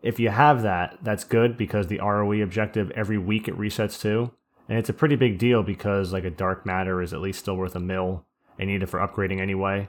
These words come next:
So you're gonna have the mob drop it, plus everyone gets one from the R O E, and it's for every mob does that.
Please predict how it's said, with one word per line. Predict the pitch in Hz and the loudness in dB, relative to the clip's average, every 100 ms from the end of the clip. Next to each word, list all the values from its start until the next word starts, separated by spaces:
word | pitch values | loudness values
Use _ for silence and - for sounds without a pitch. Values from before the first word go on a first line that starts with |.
| - | -10
So | - 95 95 | -4 -2 0
you're | 82 95 | -2 -4
gonna | 95 95 | -4 -2
have | 95 92 | -2 0
the | |
mob | 92 95 95 | 2 2 2
drop | 101 98 98 | 0 0 -2
it, | 92 | -4
plus | 101 92 | -6 -4
everyone | 95 95 95 92 | -4 -4 -4 -4
gets | 92 - | -6 -4
one | 98 | -6
from | 95 | -4
the | 92 | -4
R | 92 92 | -2 -2
O | 92 92 | -2 -2
E, | 95 98 | -2 -4
and | 92 | -8
it's | 90 | -10
for | - | -8
every | - 98 98 | -4 -2 0
mob | 92 92 95 | 0 0 0
does | 95 | -2
that. | 95 98 101 | -2 -2 -4